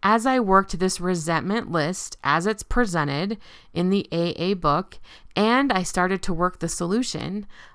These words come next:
of understanding that everyone is sick, that everyone does the best that they can with their knowledge and the circumstances that they have, my resentments began to disappear.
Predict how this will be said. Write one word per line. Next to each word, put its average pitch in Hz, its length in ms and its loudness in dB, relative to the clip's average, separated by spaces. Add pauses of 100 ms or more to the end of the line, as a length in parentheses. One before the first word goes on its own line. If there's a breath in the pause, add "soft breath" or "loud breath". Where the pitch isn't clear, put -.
of 180 220 0
understanding 202 680 4
that 175 140 -2 (100)
everyone 185 760 -2 (540)
is 170 180 -6
sick, - 480 -8 (480 loud breath)
that 190 240 0
everyone 196 760 0
does 180 220 0
the 180 140 0
best 175 380 0
that 180 120 -6
they 165 140 -2
can 156 480 -4
with 170 160 -6
their 156 160 -2
knowledge 156 480 0
and 151 100 -4
the 147 60 -4
circumstances 156 720 -6
that 156 140 -6
they 151 140 -4
have, 143 420 -6 (560 soft breath)
my 175 320 0
resentments 170 680 -2
began 147 460 -6
to 151 140 -12
disappear. 147 680 -12